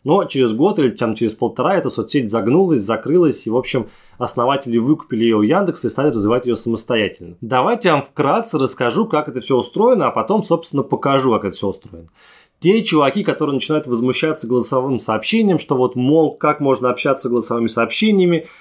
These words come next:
да это вообще нереально, да таких людей надо, не знаю, к стенке расстреливать, они во многом не правы. Честно говоря, когда я услышал, что соцсеть, где общаются только голосом, я тоже подумал, что там просто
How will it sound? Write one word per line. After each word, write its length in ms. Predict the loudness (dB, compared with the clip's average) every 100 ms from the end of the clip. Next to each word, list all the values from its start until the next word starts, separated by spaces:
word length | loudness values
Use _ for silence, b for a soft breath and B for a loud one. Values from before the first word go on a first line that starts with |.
| B
да 120 | -2
это 140 | 2 0
вообще 220 | 0 0
нереально, 760 | 2 4 4 4 2 2 0 B B
да 80 | -6
таких 280 | -6 -2 -2
людей 240 | 2 2
надо, 200 | 4 2
не 80 | 0
знаю, 260 | 0 -2
к 60 | -4
стенке 480 | -6 0 0 0 0
расстреливать, 680 | 0 0 0 2 4 2 b b b
они 380 | -6 0 2 4
во 160 | 2
многом 460 | 2 0 0 2 2
не 80 | 0
правы. 420 | 0 0 0 -4 _ -10
Честно 460 | -2 0 0 2 0
говоря, 540 | 2 4 4 0 -2 -4
когда 260 | -2 0
я 140 | 2 2
услышал, 420 | 2 -2 0 -2
что 140 | -4
соцсеть, 400 | -2 -2 0 -2
где 160 | 2 -2
общаются 400 | 0 0 0 0
только 260 | -4 -2
голосом, 540 | 0 2 2 2 -4 -12 -4
я 160 | -4
тоже 320 | 0 0 0
подумал, 420 | -2 -2 0 2 0
что 140 | -2
там 260 | -2 -4 -2
просто 420 | -2 -2 -6